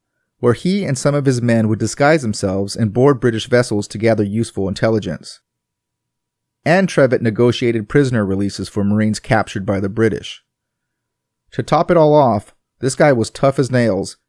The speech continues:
and he immediately volunteered for service upon the frigate Dean after losing his right eye and had an injured right foot. In reality,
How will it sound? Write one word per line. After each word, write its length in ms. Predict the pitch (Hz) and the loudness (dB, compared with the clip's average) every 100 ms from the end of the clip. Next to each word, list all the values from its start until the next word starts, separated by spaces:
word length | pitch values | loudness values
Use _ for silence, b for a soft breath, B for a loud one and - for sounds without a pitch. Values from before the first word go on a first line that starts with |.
| - | -8
and 140 | 113 | -4
he 120 | 139 | 0
immediately 540 | 135 123 160 185 160 156 | 2 2 2 0 0 0
volunteered 640 | 127 131 143 131 143 135 | 2 2 2 0 -2 0
for 100 | 117 | -2
service 460 | - 139 120 98 - | 0 0 2 -2 -4
upon 300 | 98 117 113 | -2 -2 0
the 80 | |
frigate 400 | 107 120 113 98 | -2 -2 0 -2
Dean 480 | 101 123 110 98 107 - | -2 0 0 -2 -4 -4
after 240 | 110 127 | -2 0
losing 340 | 113 127 120 | 2 2 0
his 160 | 110 104 | -2 0
right 280 | 104 120 143 | 2 2 4
eye 400 | 131 113 92 92 - _ | 2 2 0 -6 -12 _
and 200 | 123 139 | 0 2
had 180 | 139 117 | 2 2
an 120 | 113 | 0
injured 300 | - 113 104 | -2 -2 -2
right 240 | 98 101 - | -2 -4 -4
foot. 340 | - 107 - _ _ _ _ _ _ _ _ _ _ _ _ _ _ | -2 -2 -2 _ _ _ _ _ _ _ _ _ _ _ _ _ _
In 140 | 120 127 | -2 2
reality, 640 | 143 156 143 101 98 | 4 6 6 4 -2